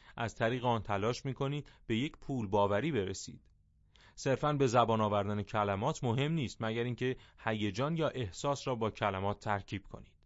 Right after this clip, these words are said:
اگر بدون اینکه هیجان و ایمان را با کلماتتان ترکیب کنید، فرمول مشهور امیل کوه را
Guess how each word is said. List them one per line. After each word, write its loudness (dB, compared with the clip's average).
اگر 2
بدون 0
اینکه 0
هیجان 2
و 2
ایمان 2
را 0
با 0
کلماتتان -2
ترکیب -2
کنید، -4
فرمول 0
مشهور -2
امیل -4
کوه 0
را 0